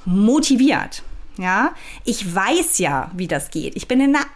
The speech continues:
absoluten Klarheit. Ich weiß, was ich erreichen will. Ich bin mega motiviert und ich werde die entsprechenden Schritte unternehmen. Ja, ich werde dafür sorgen, genau das aufzubauen.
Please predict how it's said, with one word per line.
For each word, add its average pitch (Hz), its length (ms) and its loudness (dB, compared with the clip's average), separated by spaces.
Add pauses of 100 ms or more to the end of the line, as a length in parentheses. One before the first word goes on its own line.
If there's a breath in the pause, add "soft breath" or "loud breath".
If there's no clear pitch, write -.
(100)
absoluten 359 420 0
Klarheit. 226 460 -2
Ich - 160 -10
weiß, 185 420 -2
was 330 140 0
ich 277 100 -2
erreichen 220 460 0
will. 269 220 0
Ich - 100 -4
bin 285 340 8
mega 320 380 4
motiviert 202 800 0 (420 loud breath)
und 220 100 -6
ich 214 240 2
werde 302 360 4
die 269 140 -2
entsprechenden 269 520 2
Schritte 262 680 0
unternehmen. 143 840 -8 (800 soft breath)
Ja, 214 320 0
ich - 220 -6
werde 185 480 2
dafür 220 360 0
sorgen, 165 460 0 (460 loud breath)
genau 175 280 2
das - 420 -2
aufzubauen. - 920 -2